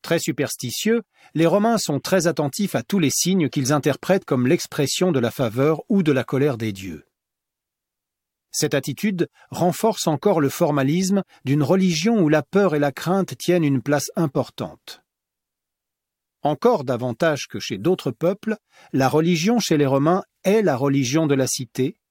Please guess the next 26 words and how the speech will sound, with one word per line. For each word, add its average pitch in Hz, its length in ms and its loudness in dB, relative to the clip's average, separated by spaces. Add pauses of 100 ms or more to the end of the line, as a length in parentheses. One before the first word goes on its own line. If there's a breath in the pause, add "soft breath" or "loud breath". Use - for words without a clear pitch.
(180)
car - 240 -2
toute - 300 -2
la 175 120 4
vie 147 140 -4
politique 151 720 -2
est 185 80 4
liée 143 400 0
à 190 100 -2
des 147 140 -2
rites, 107 420 -12 (280)
à 175 100 4
des 139 140 -2
cultes. - 500 -10 (600)
Les 147 160 0
magistrats 165 540 0
sont 156 280 -4
aussi 165 220 -2
des 139 120 -2
prêtres. - 540 -16 (1300)
César 151 500 -2
fut - 180 -6
grand 135 300 -2
pontife 143 640 -6 (120)
et 180 120 2
Cicéron 185 680 0
augure. 98 600 -4